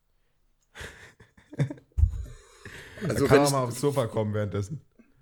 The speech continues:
Speaker 2: wenn ich drei, vier Stunden zocke, denk ich mir, das, okay, gut, alles klar, du hast nicht den ganzen Tag verschwendet. Das ist so eine ganz gute,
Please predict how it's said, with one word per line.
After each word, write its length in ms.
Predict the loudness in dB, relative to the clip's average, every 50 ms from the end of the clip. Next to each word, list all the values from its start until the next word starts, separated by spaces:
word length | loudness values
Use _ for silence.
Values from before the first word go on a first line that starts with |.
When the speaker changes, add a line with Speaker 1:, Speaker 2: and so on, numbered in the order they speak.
| _ _ _ -20 -8 -4
Speaker 2:
wenn 120 | -4 -2
ich 120 | -2 -4 -4
drei, 200 | -2 -2 -2 -2
vier 180 | -2 -2 -4
Stunden 320 | -4 -4 -4 -6 -6 -6 -4
zocke, 260 | -4 -2 -2 -2 -2
denk 180 | -2 -2 -4
ich 100 | -4 -6
mir, 140 | -6 -8 -8
das, 260 | -8 -8 -10 -10 -12
okay, 420 | -14 -16 -16 -16 _ -6 -4 -4 -4
gut, 440 | -4 -6 -6 -6 -6 -8 -10 -12 -12 _ _ _ _ _
alles 260 | -10 -8 -6 -6 -6
klar, 300 | -4 -2 -2 0 0 0
du 100 | -2 -2
hast 140 | -4 -4 -4 -6
nicht 140 | -8 -6
den 100 | -6 -4
ganzen 240 | -4 -4 -6 -8 -6 -2
Tag 140 | -2 -2 0
verschwendet. 760 | -2 -2 -2 -2 2 2 2 2 2 0 -2 -4 -4 -8 -14 -18 -20 -20 -20 -20 _ -4
Das 180 | -4 -4 -4
ist 120 | -6 -6 -4
so 80 | -2
eine 120 | -2 -2 -2
ganz 240 | -2 -2 -4 -4 -8
gute, 520 | -10 -8 -4 -2 0 0 0 -2 -4 -8